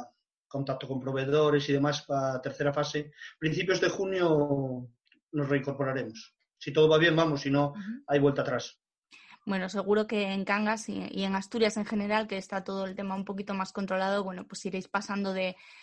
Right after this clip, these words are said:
Speaker 2: de fase. Y lo que tú dices, lo primero es la seguridad y dentro de esa seguridad, pues poquito a poco volver a, a esa nueva normalidad, conocer esa nueva normalidad,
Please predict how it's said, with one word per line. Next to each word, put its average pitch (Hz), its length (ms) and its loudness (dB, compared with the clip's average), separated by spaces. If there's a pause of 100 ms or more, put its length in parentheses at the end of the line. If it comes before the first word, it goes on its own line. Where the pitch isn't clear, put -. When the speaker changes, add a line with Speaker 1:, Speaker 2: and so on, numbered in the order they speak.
(120)
Speaker 2:
de 220 120 4
fase. 240 240 2
Y 269 40 0
lo 247 100 2
que 233 100 2
tú 233 100 -4
dices, 214 280 0
lo 202 80 2
primero 214 300 0
es 254 60 -2
la 254 120 -2
seguridad 247 560 2 (160)
y 214 200 0
dentro 220 300 0
de 220 100 0
esa 226 180 -6
seguridad, 240 560 0
pues 220 140 -2
poquito 208 360 -4
a 208 60 -8
poco 254 320 -4 (400)
volver 214 440 4
a, 214 640 2
a 196 160 0
esa 202 720 0
nueva 226 440 4
normalidad, 202 760 2
conocer 202 360 -2
esa 226 160 -2
nueva 220 240 2
normalidad, 214 640 2